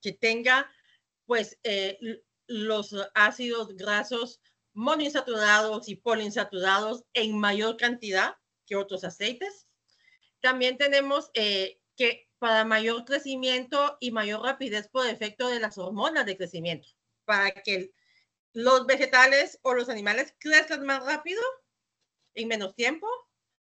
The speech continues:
la, el aumento de la producción de la leche en vacunos y la producción de leche humana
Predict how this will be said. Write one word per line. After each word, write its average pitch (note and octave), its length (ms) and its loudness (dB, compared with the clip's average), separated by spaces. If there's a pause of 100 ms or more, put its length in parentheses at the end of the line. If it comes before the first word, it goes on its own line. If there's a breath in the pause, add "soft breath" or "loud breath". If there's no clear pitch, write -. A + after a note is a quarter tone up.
la, A3 280 0
el A#3 160 -2
aumento B3 600 0
de C#4+ 100 2
la C#4 180 -2
producción A3+ 540 -4
de C4 80 0
la B3+ 200 -2
leche A3 380 -4
en A3 140 -6
vacunos B3+ 720 -6
y G#3 100 -10
la F3+ 160 -4
producción F3 380 -8
de G#3+ 100 -6
leche G#3+ 220 -6
humana G#3 320 -2